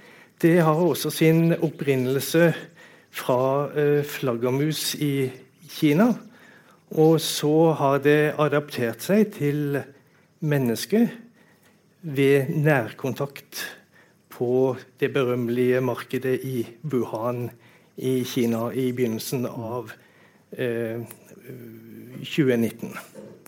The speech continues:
Ehm, så bredte dette seg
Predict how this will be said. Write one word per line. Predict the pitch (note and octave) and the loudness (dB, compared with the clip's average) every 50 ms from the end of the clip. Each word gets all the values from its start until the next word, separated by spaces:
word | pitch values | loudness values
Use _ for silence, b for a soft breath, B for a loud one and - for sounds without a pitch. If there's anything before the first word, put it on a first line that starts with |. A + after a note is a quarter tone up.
| B B B B B B B B B B B B B B B B b b b b b b b b - - | B B B B B B B B B B B B B B B B b b b b b b b b -2 2
Ehm, | D#3+ D#3+ E3+ E3+ E3+ E3+ E3+ E3+ F3 F3 F3+ - - - - _ - - - _ _ _ _ _ _ _ _ - B1+ - | 4 6 6 6 6 6 4 4 4 2 0 -2 -4 -16 -20 _ -20 -20 -20 _ _ _ _ _ _ _ _ -20 -14 -10
så | - - - - - - E3 D#3+ F#3 G#3+ G3 | -8 -8 -6 -6 -6 -6 -2 2 4 4 4
bredte | E3+ F3 F3 F#3 E3+ D3+ - - F3+ F3 | 4 4 4 4 4 4 2 0 0 2
dette | D#3+ F3 D#3 D3+ - E3+ D3+ | 4 4 2 4 2 0 0
seg | - - E3 E3 F#3 F#3+ E3+ | 2 2 4 4 4 4 4